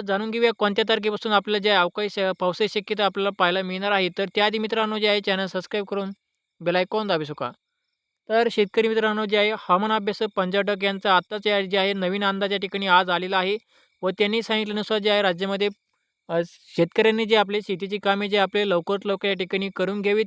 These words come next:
कारण की राज्यामध्ये एक डिसेंबरपासून ते चार डिसेंबरच्या दरम्यान जे आहे राज्यामध्ये अवकाळी पावसाची शक्यता आपल्याला राहणार आहे. आणि जे आहे चक्रीवादळ जे आहे आपल्याला, अ,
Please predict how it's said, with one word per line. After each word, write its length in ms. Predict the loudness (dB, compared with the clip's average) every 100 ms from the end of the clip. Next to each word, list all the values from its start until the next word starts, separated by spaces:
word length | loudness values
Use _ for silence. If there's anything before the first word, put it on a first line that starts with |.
| -2
कारण 240 | -2 -2
की 120 | 0
राज्यामध्ये 540 | 0 0 -2 0 0 0 _ _ _ _ -4
एक 180 | 2 4
डिसेंबरपासून 720 | 2 0 0 0 0 -2 -2
ते 140 | -2 -2
चार 240 | 2 2
डिसेंबरच्या 540 | 0 -8 -6 -4 -4 -2
दरम्यान 320 | -2 -2 -2
जे 80 | 0
आहे 100 | 2
राज्यामध्ये 420 | 0 -2 -4 2
अवकाळी 340 | 2 2 -2 0
पावसाची 420 | -2 -2 -6 -6
शक्यता 280 | -6 -2 0
आपल्याला 300 | 0 0 2
राहणार 280 | 2 2 0
आहे. 220 | 2 0 -4 _ _ _ -8
आणि 360 | 0 2 2 -2 _ _ _ _ 0
जे 80 |
आहे 160 | 2 2
चक्रीवादळ 560 | 0 -6 0 0 0 0
जे 140 | 0
आहे 180 | 0 0
आपल्याला, 720 | -2 -2 0 -2 -2 0
अ, 60 | 0